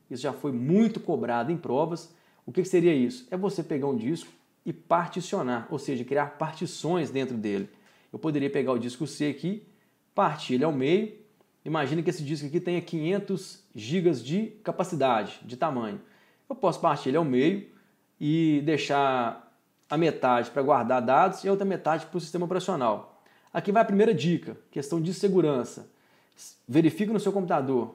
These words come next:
acione lá depois, é, as configurações do seu computador, vai lá no seu, este computador, no explorador de arquivos, localize seu disco lá. Se tiver dúvida, me pergunta que eu explico como que faz, mas é bem básico isso aqui. O Windows E, abre o explorador de arquivo, vai lá este computador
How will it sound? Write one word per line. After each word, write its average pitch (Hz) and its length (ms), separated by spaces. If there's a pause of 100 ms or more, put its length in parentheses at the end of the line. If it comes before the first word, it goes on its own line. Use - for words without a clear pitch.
acione 160 400
lá 147 140
depois, 135 600 (380)
é, 113 480
as 113 100
configurações 123 600
do - 40
seu 131 80
computador, 147 560
vai 139 140
lá 131 100
no 131 80
seu, 123 360 (360)
este 143 280
computador, 127 560
no 107 240 (120)
explorador 117 480
de 127 120
arquivos, 190 560 (320)
localize 185 400
seu 190 120
disco 156 300
lá. 98 260 (800)
Se - 80
tiver 143 180
dúvida, 151 240
me 160 100
pergunta 147 400
que 139 80
eu 170 60
explico 147 260
como 156 140
que - 60
faz, 113 260
mas 180 100
é 202 80
bem 226 140
básico 139 340
isso 147 100
aqui. 104 300 (540)
O 151 140
Windows 151 380
E, 170 360 (200)
abre 131 240
o 127 40
explorador 131 420
de 151 80
arquivo, 165 380
vai 156 160
lá 135 100
este 147 160
computador 170 720